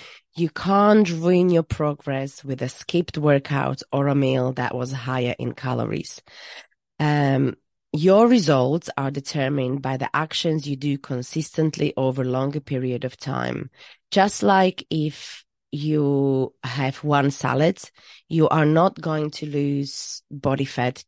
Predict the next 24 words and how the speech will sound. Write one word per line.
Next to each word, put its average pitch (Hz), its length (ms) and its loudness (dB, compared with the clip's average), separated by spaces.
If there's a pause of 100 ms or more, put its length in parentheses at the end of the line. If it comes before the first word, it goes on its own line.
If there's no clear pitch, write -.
just 139 360 0
by 131 280 0
eating 127 480 -6
one 123 320 -2
salad. 120 500 -2 (480)
You 170 260 2
need 180 260 4
to 165 100 -6
be 147 300 -4
eating 156 400 -2
healthy 160 480 -2
in 175 260 -2
calorie 165 460 -2
deficit 131 580 -8
for - 140 -4
longer 180 440 2
period 151 380 0
of 131 120 -4
time 143 440 2 (580)
to 165 580 -2
lower 139 360 -2
body 127 320 -6
fat. 180 480 -2 (680)
And 143 400 -2